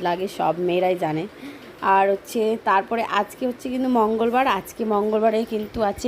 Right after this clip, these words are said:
মঙ্গলচণ্ডী। আমি প্রত্যেকটা মঙ্গলচণ্ডী করি, আর তার মধ্যে আছে আজকে বজরংবলীর পুজো। তো আজকে সবচেয়ে বড় পুজো, তো তোমাদের দাদাভাই পুজোটা দিবে, আর আমি মঙ্গলচণ্ডীর পুজোটা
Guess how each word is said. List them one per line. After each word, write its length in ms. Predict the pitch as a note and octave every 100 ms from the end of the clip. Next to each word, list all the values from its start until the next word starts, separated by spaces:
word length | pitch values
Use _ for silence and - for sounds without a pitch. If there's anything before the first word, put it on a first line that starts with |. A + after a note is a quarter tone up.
| A3+ G3+
মঙ্গলচণ্ডী। 680 | G#3 A3 A3+ A3 G#3+ G#3 D#4 -
আমি 120 | G#3 - -
প্রত্যেকটা 540 | A3 A3 - A#3+ - A#3+
মঙ্গলচণ্ডী 720 | A3 G#3+ A3 A3 A3 G#3+ A#3+ A#3+ G3
করি, 200 | G3+ E4 - - - -
আর 100 | F#3
তার 220 | G3 F#3+ G3 A3
মধ্যে 280 | G#3+ A3+ G#3+ E3
আছে 220 | F#3+ - A3
আজকে 300 | G#3+ - A#3 G#3+
বজরংবলীর 600 | G3+ G3+ G#3+ A3 A3 A3 -
পুজো। 340 | G3 F#3+ G#3 D4 - - - - - -
তো 80 | A3+ A3+ -
আজকে 360 | G#3+ - B3+ C4 B3
সবচেয়ে 480 | A#3+ G#3+ - B3 A3
বড় 160 | G#3 G#3+ A3+
পুজো, 300 | G#3+ F#3 G#3 C#4+ D#4+ - -
তো 80 | G3+ G3+ G3 G#3
তোমাদের 300 | G#3+ G#3+ A3
দাদাভাই 440 | G3+ G3 A3 A3+ A3 G#3
পুজোটা 320 | G3+ G#3+ A3 F#3+
দিবে, 220 | G3 G3+ C#4+ - - - - - -
আর 100 | F3+ - F3+
আমি 140 | G3+ A3+
মঙ্গলচণ্ডীর 540 | G#3+ A3 A3 G#3+ A3 G3+
পুজোটা 300 | G3+ G3 G#3+